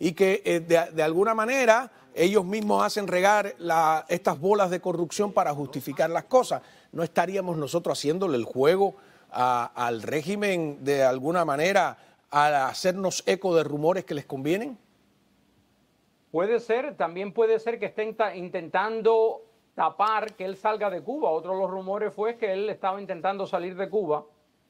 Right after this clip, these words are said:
Speaker 2: eh, y intentar proteger a los testaferros que tenían, porque él fue parte,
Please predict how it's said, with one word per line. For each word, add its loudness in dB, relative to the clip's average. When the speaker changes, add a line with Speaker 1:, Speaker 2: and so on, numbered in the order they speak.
Speaker 2:
eh, -4
y -6
intentar -2
proteger 0
a 0
los -6
testaferros -4
que -6
tenían, -6
porque -4
él -2
fue 0
parte, -2